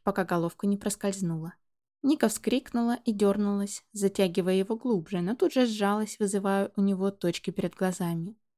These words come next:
Ее тугая киска так сильно сжала его, что он не мог двинуться. «Тш, расслабься, малышка.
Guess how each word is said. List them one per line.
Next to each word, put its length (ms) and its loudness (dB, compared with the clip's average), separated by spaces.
Ее 140 4
тугая 320 4
киска 340 -4
так 160 0
сильно 320 2
сжала 300 0
его, 360 -2
что 280 -2
он 120 2
не 80 2
мог 220 0
двинуться. 560 -4
«Тш, 500 -6
расслабься, 560 4
малышка. 600 0